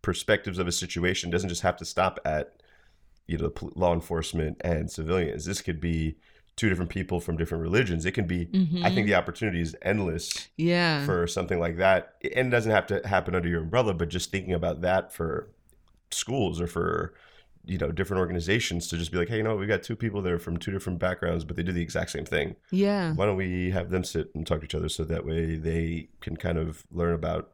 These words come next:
Speaker 1: each other," you know? And
Speaker 2: But I love a lot that you said that, 'cause that's also, like, part of the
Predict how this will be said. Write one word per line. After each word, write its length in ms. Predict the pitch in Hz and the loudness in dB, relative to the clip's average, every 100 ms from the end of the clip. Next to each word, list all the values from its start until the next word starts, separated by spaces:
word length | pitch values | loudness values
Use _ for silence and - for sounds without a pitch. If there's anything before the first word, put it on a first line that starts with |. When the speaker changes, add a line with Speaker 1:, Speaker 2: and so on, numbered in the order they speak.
| _ - | _ -6
Speaker 1:
each 180 | 87 - | -4 -2
other," 340 | 98 - - _ | -2 -4 -8 _
you 80 | 71 | -2
know? 220 | 67 82 | 0 0
And 140 | 85 82 | 0 2
Speaker 2:
But 220 | 180 - | 2 2
I 60 | 180 | 0
love 240 | 185 190 | 2 2
a 60 | 190 | 0
lot 200 | 175 170 | 0 0
that 80 | |
you 80 | 156 | -2
said 180 | - 151 | 0 -2
that, 100 | 139 | 0
'cause 120 | 139 | 0
that's 200 | 139 147 | 0 -2
also, 300 | - 139 - 139 | -2 -2 -2 -4
like, 140 | 123 | -4
part 200 | - 131 | -4 -4
of 100 | 120 | -2
the 400 | 120 113 110 | -2 -2 -4